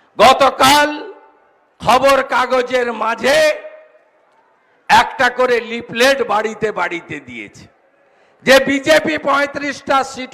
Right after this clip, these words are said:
পেলে লক্ষ্মীর ভাণ্ডার তিন মাসের ম-, পরে বন্ধ হয়ে যাবে। আপনারা চ্যালেঞ্জ করবেন।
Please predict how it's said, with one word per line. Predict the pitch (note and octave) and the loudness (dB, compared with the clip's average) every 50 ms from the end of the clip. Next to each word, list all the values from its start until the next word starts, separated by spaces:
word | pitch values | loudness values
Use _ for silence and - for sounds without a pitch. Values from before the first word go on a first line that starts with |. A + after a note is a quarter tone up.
| - _ | -8 _
পেলে | - A#3+ B3+ C4+ C#4 C4+ A#3+ F#3+ D#3 B2+ - - - - _ _ _ _ _ _ _ _ _ _ | 0 0 2 2 2 0 0 -2 -4 -10 -16 -20 -20 -20 _ _ _ _ _ _ _ _ _ _
লক্ষ্মীর | A#2+ E3 G#3+ B3 C4 - - - - C#4 C#4+ C#4+ C#4 | -2 2 4 4 4 2 -2 -4 -4 -2 -2 0 0
ভাণ্ডার | B3+ A3 F#3+ F#3+ A3 B3 B3 B3 - - C#4+ C#4+ C4 A#3+ F3+ - - - - - - _ _ _ _ _ _ _ _ _ _ _ _ _ _ | -2 0 -2 -2 -2 -4 -4 -2 0 2 2 2 0 0 -2 -6 -12 -20 -20 -20 -20 _ _ _ _ _ _ _ _ _ _ _ _ _ _
তিন | - C4 C4+ C#4 C#4 C4+ C4+ | -2 0 0 0 0 -2 -2
মাসের | C4 B3 B3 B3 A#3+ - B3 B3 B3+ A#3+ A3+ G3+ | -2 -2 -2 -4 -4 -4 -4 -4 -4 -4 -6 -8
ম-, | G#3 G#3+ | -12 -12
পরে | G#3 - - G3 G#3+ A#3 B3 C4+ | -10 -6 -2 -2 0 2 0 0
বন্ধ | C4 G#3 G#3+ G#3 A3 G#3+ G#3+ A3 | 0 -2 -4 -6 -6 -6 -6 -4
হয়ে | G#3+ G3 E3 E3 E3 D#3+ D#3 C#3 | -4 -4 -4 -6 -8 -8 -8 -10
যাবে। | B2 A2 G#2 F#2 D#2 - - _ _ _ _ _ _ _ _ _ _ _ _ _ _ _ _ _ _ _ _ _ _ _ | -10 -10 -12 -12 -16 -20 -20 _ _ _ _ _ _ _ _ _ _ _ _ _ _ _ _ _ _ _ _ _ _ _
আপনারা | - G3+ C4 C#4 C#4+ - D4+ D4+ D4 D4+ D4+ | 4 4 4 4 4 2 2 2 2 2 0
চ্যালেঞ্জ | D4 D4 C#4 C#4 C#4 D4 D#4+ D#4+ E4 D#4+ - | -2 -2 -4 -4 -2 -2 -2 -4 -6 -8 -8
করবেন। | - E4 D#4 D#4+ D#4 D#4 D#4 D4+ D4+ C#4 A#3+ | -4 -2 0 0 0 0 0 0 0 -2 -4